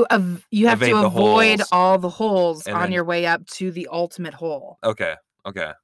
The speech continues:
Speaker 1: Yeah, you could only get into one hole, Cody.
Speaker 2: It was kind of in, like
Speaker 1: This has been told to you before, just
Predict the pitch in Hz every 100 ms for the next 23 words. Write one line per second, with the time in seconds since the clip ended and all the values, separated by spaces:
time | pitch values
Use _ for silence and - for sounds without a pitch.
0 | _ 185 160 139 120 170 - 185 196 202
1 | 196 190 180 165 165 156 156 147 143 139
2 | 135 143 139 _ _ _ _ _ _ _
3 | - 131 - 156 175 160 143 123 185 170
4 | 175 165 175 175 - 170 160 156 - 151
5 | 135 139 170 -